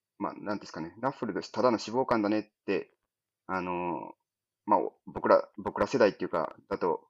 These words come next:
結構笑って済ませることも多いんですけど、痩せなきゃないみたいな話になるんですが、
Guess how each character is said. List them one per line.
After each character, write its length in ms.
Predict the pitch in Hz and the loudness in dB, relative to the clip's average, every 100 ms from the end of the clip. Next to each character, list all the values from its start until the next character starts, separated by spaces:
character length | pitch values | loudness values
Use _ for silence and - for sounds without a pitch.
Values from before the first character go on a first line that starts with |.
| - | -8
結 140 | 110 | -6
構 120 | - | 0
笑 200 | 90 92 104 | 4 4 4
っ 40 | |
て 80 | 110 | -2
済 140 | - | -4
ま 120 | 107 104 | -2 -2
せ 160 | 117 | -2
る 140 | 95 80 | -4 -6
こ 160 | - | -10
と 80 | 92 | -8
も 160 | 90 101 | -4 -2
多 80 | |
い 80 | 104 | -2
ん 60 | 87 | -4
で 80 | 82 | -8
す 80 | - | -6
け 80 | |
ど、 260 | 85 92 78 _ _ | -2 -2 -2 _ _
痩 80 | 98 | -2
せ 100 | 104 | 2
な 140 | 98 | 0
き 80 | 95 | 0
ゃ 20 | |
な 180 | 85 87 | -4 -6
い 100 | 90 - | -8 -10
み 140 | 101 | -10
た 100 | 92 | -8
い 20 | |
な 60 | 85 | -8
話 300 | 95 90 90 | -8 -10 -8
に 40 | |
な 80 | 92 | -10
る 120 | 90 | -10
ん 40 | 87 | -12
で 60 | |
す 120 | 82 110 | -8 -4
が、 180 | 95 | -4